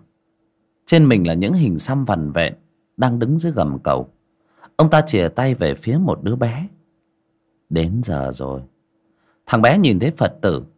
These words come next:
thì có phần sợ hãi, nó định chạy đi, thì mẹ nó ôm nó từ đằng sau đỡ lấy. Người mẹ quay lại nhìn người đàn ông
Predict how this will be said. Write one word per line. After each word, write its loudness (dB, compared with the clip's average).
thì 0
có -2
phần -2
sợ -2
hãi, -4
nó 4
định 2
chạy 0
đi, 0
thì 6
mẹ 6
nó 0
ôm 6
nó 2
từ -2
đằng -2
sau -2
đỡ 0
lấy. -2
Người 8
mẹ 6
quay 2
lại 2
nhìn 0
người 0
đàn 0
ông 0